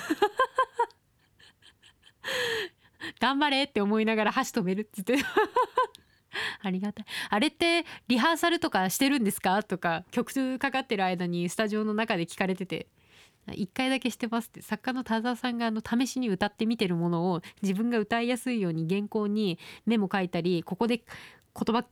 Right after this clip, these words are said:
区切るんだ」とか、線引いたりとかしてますって言ったらめっちゃ笑ってました。嬉しそうだった。すごいありがたいですね。やっぱ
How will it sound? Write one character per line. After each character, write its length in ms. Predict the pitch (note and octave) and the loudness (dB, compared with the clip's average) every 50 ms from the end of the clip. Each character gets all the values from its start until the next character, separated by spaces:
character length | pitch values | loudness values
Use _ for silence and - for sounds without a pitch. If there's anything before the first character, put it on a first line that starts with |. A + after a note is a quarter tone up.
| - | -4
区 120 | - A#3 F#3+ | -2 0 2
切 120 | G3+ A#3 | 4 4
る 120 | A3 G#3 | 4 2
ん 60 | G3 F3+ | 2 2
だ」 200 | E3+ E3 D#3+ D#3+ | 2 2 0 0
と 100 | E3 D#3 | -4 -4
か、 240 | - D#3+ D3+ D#3 | -2 0 -2 0
線 200 | - - A3 G#3 G3+ F3+ | -2 0 2 2 2 2
引 100 | - G#3 | 0 -2
い 40 | F#3+ | 0
た 100 | - G3+ | 0 -2
り 120 | F3+ D#3+ | -2 -2
と 80 | - F#3 | -6 -6
か 100 | - C#3 | -10 -10
し 80 | - | -4
て 100 | - F3 | -4 -4
ま 160 | E3+ E3+ F3 F3+ | -2 0 -2 -2
す 40 | |
っ 60 | - - | -4 -4
て 100 | - D#3 | -6 -6
言 40 | |
っ 20 | - | -4
た 120 | - E3+ | -4 -6
ら 60 | - | -4
め 160 | E3 E3+ E3+ E3 | -2 0 0 0
っ 40 | |
ち 120 | - - F#3 | 0 -2 0
ゃ 40 | F3 | 0
笑 200 | F3 F3 F3 F3 | 0 0 0 -2
っ 20 | |
て 120 | - - F3 | -2 -4 -4
ま 120 | E3+ F3+ | -4 -4
し 60 | F3 | -6
た。 100 | - - - _ _ - | -8 -14 -20 _ _ -10
嬉 220 | G3+ F3+ F#3 F#3+ - | -6 -4 -4 -4 -6
し 40 | - | -6
そ 160 | - G3+ F3 | -6 -6 -4
う 20 | |
だ 100 | E3+ - | -4 -6
っ 40 | - _ - | -10 _ -16
た。 120 | - - - - - - - | -20 -18 -18 -20 -20 -20 -14
す 180 | - - - | -14 -10 -8
ご 160 | F3 F3 F#3+ A3 | -4 -2 -2 0
い 60 | G#3+ | 0
あ 60 | F#3 | 0
り 100 | F3 E3+ | 0 0
が 120 | F3+ F#3 | -2 -2
た 160 | - - A#3 A#3 | -2 -2 -2 -2
い 60 | G#3+ | -2
で 60 | - | -4
す 100 | - E3+ | -2 -2
ね。 200 | E3 E3+ F3+ F3+ | 0 0 0 0
や 100 | F#3 F3+ | -2 -2
っ 20 | |
ぱ 140 | - - E3 | -4 -6 -8